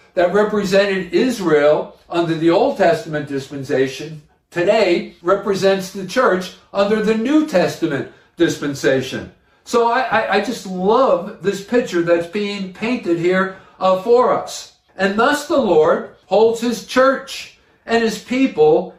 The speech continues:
in his hands." He walks in the midst of us.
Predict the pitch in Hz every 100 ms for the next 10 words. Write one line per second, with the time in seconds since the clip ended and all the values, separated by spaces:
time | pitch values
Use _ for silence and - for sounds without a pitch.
0 | _ 196 202 196 175 190 190 151 - -
1 | - - _ _ _ _ 220 220 180 208
2 | 233 247 - - 220 220 226 196 208 202
3 | - - _ - 175 170 151 - - -